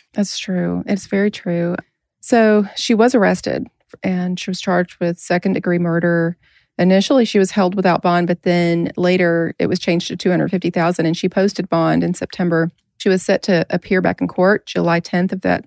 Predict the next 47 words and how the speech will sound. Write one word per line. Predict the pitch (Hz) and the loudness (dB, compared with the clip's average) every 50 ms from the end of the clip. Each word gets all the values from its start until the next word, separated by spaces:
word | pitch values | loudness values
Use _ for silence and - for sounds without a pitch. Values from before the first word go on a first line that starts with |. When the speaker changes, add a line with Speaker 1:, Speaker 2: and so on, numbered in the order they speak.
| - - | -6 -2
Speaker 2:
year, | 185 180 175 185 | 0 0 0 0
two | 196 - 208 | -2 -2 -2
thousand | - 180 170 170 - 175 | -2 0 0 0 -2 -2
seventeen. | - 180 175 175 180 - 180 180 202 269 - _ _ _ _ _ _ _ _ _ _ _ _ _ _ _ _ - - | -2 -2 -2 -2 -2 -2 0 0 0 -2 -4 _ _ _ _ _ _ _ _ _ _ _ _ _ _ _ _ -4 0
And | - 190 185 180 180 180 180 180 - - - _ _ _ _ _ _ _ _ _ _ _ _ | 2 2 4 4 2 2 0 -2 -4 -8 -14 _ _ _ _ _ _ _ _ _ _ _ _
Prudential, | - - 208 180 208 247 311 392 - 277 208 196 190 196 202 233 - - - | 0 2 4 4 4 4 4 4 4 4 4 4 4 4 2 0 -2 0 2
incidentally, | 202 208 - 185 185 185 175 175 175 180 185 208 | 2 2 4 4 4 4 4 4 2 2 0 0
took | 214 - - 247 240 247 - - | -2 0 2 2 2 2 0 0
Jan | - 190 175 180 185 | 0 2 2 4 2
and | 180 175 180 | 2 2 0
her | 175 | 0
daughter | 170 185 202 233 226 190 | 2 2 4 4 2 2
to | 185 185 | -2 -4
court | - - 247 240 214 190 - | -2 0 2 2 4 4 2
over | - 190 180 185 | 2 0 2 0
his | 185 185 160 170 | 0 0 0 0
death | - 190 202 214 - | 0 2 0 2 0
benefit | - 180 170 175 - - - - | -2 -2 -2 -2 -4 -6 -8 -6
payout. | - 185 180 170 170 165 175 180 - - _ _ _ _ _ _ _ _ _ _ _ _ _ _ _ _ _ _ _ _ _ _ _ | -4 -4 -2 -2 0 -2 -2 -4 -6 -8 _ _ _ _ _ _ _ _ _ _ _ _ _ _ _ _ _ _ _ _ _ _ _
But | - 202 | -2 0
before | 202 214 190 - 233 240 254 254 | 0 0 0 2 2 2 2 2
she | - - 262 269 | 2 0 0 2
could | 269 - 254 208 | 2 0 0 2
make | 220 208 208 208 | 2 2 2 0
it | 208 214 | -2 -4
to | 196 | -6
trial, | - - 202 196 190 180 175 175 180 | -4 -2 0 0 2 2 0 0 0
they | 190 190 196 | 0 0 0
actually | 202 208 - 240 220 | -2 0 -2 -2 -2
found | - 220 196 196 196 196 | 0 0 0 0 0 0
her | - 190 170 - | 0 0 0 0
in | - - 190 180 | 0 0 0 0
May | 180 180 180 180 185 - | 2 2 2 0 0 0
of | - 185 | -2 -2
two | - - 190 | -2 -2 0
thousand | 185 185 180 180 180 | 2 0 0 0 -2
seventeen | 175 - 180 175 170 180 180 - - 180 180 180 185 190 | -2 -2 -2 -2 -2 -2 -2 -2 -4 -2 -2 -2 -2 -2
after | - 185 180 - 196 | -2 -2 -4 -4 -4
police | 175 - 185 185 185 180 | -4 -2 -2 -2 -2 -2
performed | - - 185 - - 180 175 175 | -2 -4 -4 -2 -2 -2 -2 -2
a | 190 | 0
wellness | 175 175 170 180 190 196 185 180 | 0 0 0 2 2 0 0 -2
check | - - 185 170 170 - | -4 -2 -2 -2 0 -2
at | 185 - | -4 -6
her | 165 | -4
daughter's | 170 - 170 170 170 170 170 - | -2 -2 0 0 0 0 -2 -4
request | - 175 - - - 165 156 156 160 190 - - - - | -6 -10 -6 -4 -2 0 0 0 0 -2 -4 -6 -12 -18